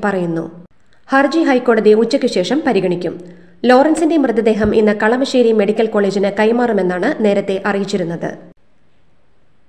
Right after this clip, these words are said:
തൃശൂർ ലോക്സഭയിലെ ഐക്യജനാധിപത്യ മുന്നണി സ്ഥാനാർത്ഥിയായിരുന്ന കെ മുരളീധരന്റെ തോൽവിക്ക് കാരണം വിവാദമായ പൂരം കലക്കലല്ലെന്ന്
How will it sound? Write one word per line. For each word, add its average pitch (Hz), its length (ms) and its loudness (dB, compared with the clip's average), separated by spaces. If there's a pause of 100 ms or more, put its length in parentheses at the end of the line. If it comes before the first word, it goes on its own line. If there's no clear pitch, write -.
തൃശൂർ 330 340 2
ലോക്സഭയിലെ 262 800 2
ഐക്യജനാധിപത്യ 226 840 0
മുന്നണി 208 280 2
സ്ഥാനാർത്ഥിയായിരുന്ന 214 880 0 (100)
കെ 240 60 6
മുരളീധരന്റെ 254 640 2
തോൽവിക്ക് 202 460 -2
കാരണം 196 460 -2 (300)
വിവാദമായ 262 560 2
പൂരം 254 400 4
കലക്കലല്ലെന്ന് 208 680 0